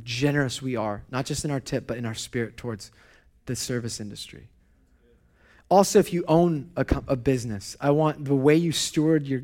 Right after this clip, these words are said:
your, your, your people, your employees, your team with generous hearts. We should know that we're changing the culture by our generosity. So give generously everywhere you can. I don't have time to get into these. Carry cash around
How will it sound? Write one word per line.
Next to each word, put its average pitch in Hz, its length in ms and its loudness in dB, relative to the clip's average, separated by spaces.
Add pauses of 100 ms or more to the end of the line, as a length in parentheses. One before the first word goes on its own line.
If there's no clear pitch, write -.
your, 123 300 -4 (100)
your, 120 320 -4
your 120 160 -4
people, 120 580 -4 (300)
your 127 140 -2
employees, 123 520 -2
your 110 120 -8
team 117 520 -8 (220)
with 117 260 -4
generous 123 420 -2
hearts. - 640 -8
We 147 200 0
should 143 280 -2
know 135 580 0 (320)
that 135 100 -4
we're 131 80 0
changing 147 500 0
the 127 80 -2
culture - 480 -4
by 117 220 -2
our 117 80 -2
generosity. 110 640 -6
So 139 160 -6
give 151 400 4
generously 147 520 2
everywhere 131 300 0
you 123 120 -4
can. 120 280 -4 (320)
I 139 60 -2
don't 151 100 2
have 139 60 0
time 139 180 -4
to 127 80 -4
get 120 140 -2
into 120 160 -4
these. 113 240 -8
Carry 160 260 2
cash 147 380 0
around 117 320 -4